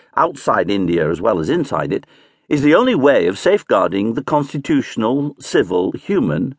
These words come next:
and, yes, religious rights of minority groups. Does India still have the political will to insist on this safeguard? I hope so. We must all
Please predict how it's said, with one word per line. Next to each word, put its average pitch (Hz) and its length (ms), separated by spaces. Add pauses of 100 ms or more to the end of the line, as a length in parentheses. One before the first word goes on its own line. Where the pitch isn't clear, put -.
(100)
and, 117 400 (260)
yes, 123 400
religious 95 680
rights - 600
of 113 240
minority 110 560
groups. 143 420 (1040)
Does 135 180
India 151 340
still 170 340
have 113 480
the - 80
political 135 640
will 92 380
to 104 180
insist 123 640
on 95 100
this 110 160
safeguard? 123 560 (1160)
I 82 100
hope 139 220
so. - 260 (580)
We 120 160
must 117 300
all 113 440